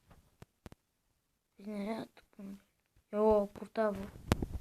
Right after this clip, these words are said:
İki, ikisi. Allah'ım ya. Biri orada ölmüş. Bir de burada yanlış yaptım.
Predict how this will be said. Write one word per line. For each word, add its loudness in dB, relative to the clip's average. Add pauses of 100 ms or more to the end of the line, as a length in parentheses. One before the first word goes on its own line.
(200)
İki, -4
ikisi. 2 (1000)
Allah'ım -2
ya. -4 (280)
Biri 8
orada 10
ölmüş. 0 (1400)
Bir -16
de 4
burada -2 (340)
yanlış -4
yaptım. -2